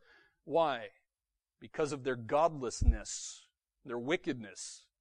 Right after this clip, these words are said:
their sinfulness. Now, how's God gonna do that? Well, I've given you a little tribulation map here, which don't, don't take it too literally, but, uh, it, it's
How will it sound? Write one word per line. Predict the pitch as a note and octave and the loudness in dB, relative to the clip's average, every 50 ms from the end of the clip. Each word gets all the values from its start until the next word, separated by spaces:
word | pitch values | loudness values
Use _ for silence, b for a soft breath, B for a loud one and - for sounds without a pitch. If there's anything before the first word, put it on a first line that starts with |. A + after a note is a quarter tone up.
| _ _ _ _ _ _ - | _ _ _ _ _ _ -20
their | A#2+ G#2+ | -20 -16
sinfulness. | - - - D3+ D3+ C3+ - A#2 G#2 F#2+ F#2 - - - - - _ _ _ | -14 -10 -8 -8 -8 -8 -8 -10 -10 -12 -14 -18 -20 -20 -20 -20 _ _ _
Now, | C#3 - | 0 2
how's | F#3 G3 E3+ C3+ | 2 2 4 6
God | D3+ F3+ E3+ E3+ D3 | 6 8 8 8 6
gonna | D#3+ D#3+ D3+ C#3 | 2 -2 0 2
do | D3 D#3 D#3 | 2 2 4
that? | B2+ A2+ G2 F#2 - _ - - - _ _ _ _ _ _ _ _ | 2 0 0 -2 -6 _ -20 -20 -20 _ _ _ _ _ _ _ _
Well, | - D3+ D#3 | -4 -2 -2
I've | D3+ C3 | -2 2
given | C3 G3 F#3+ F#3+ | 4 4 4 4
you | F3 E3+ | 4 6
a | E3 | 6
little | F#3 G3 D#3+ | 6 6 6
tribulation | C#3+ - - G3+ F#3+ D#3 D#3 D3+ E3+ F3 - - D#3 C3 | 4 6 6 6 6 8 6 6 6 6 4 2 -2 -2
map | C3+ C#3+ C#3 C3+ - | -2 -2 -2 -2 0
here, | - D3 D#3 D#3+ | 2 2 4 4
which | D3 C#3 C3 - - - - _ _ _ - _ _ _ _ - - - - _ - A3+ - _ _ - - D3 | 4 4 2 2 -2 -10 -14 _ _ _ -20 _ _ _ _ -20 -20 -20 -20 _ -20 -20 -20 _ _ -20 -20 -4
don't, | C#3+ D3 D3+ D#3 - - | 0 0 0 0 0 -2
don't | D3 D3+ D#3 D3 | -2 -2 -2 0
take | - - D3+ C3 | 0 0 0 0
it | B2+ A2 | 0 -2
too | - - E3 C3+ | -4 -4 -4 -2
literally, | B2 B2 B2+ A#2+ A#2 G#2+ G2 G2+ G#2+ B2 | 0 0 0 0 0 -2 -2 -4 -4 -6
but, | C3 C3 B2 A#2 A2 A2 - - | -6 -4 -4 -4 -4 -4 -4 -2
uh, | C3+ A#2+ A#2 A2 A2 A2 - b b b b b b b b b b b b _ _ _ _ _ _ - - - - - - - - - - - - - - - - _ _ D#3+ - - C3+ - - - - - - - - | 0 2 2 2 0 -2 -8 b b b b b b b b b b b b _ _ _ _ _ _ -20 -20 -20 -20 -18 -18 -14 -14 -12 -12 -12 -14 -18 -20 -20 -20 _ _ -20 -20 -20 -20 -20 -20 -20 -20 -20 -20 -12 -8
it, | C#3+ C3 A#2+ - - | -8 -8 -8 -8 -12
it's | D3+ C3 A#2 - - - - - | -12 -12 -12 -12 -14 -14 -16 -18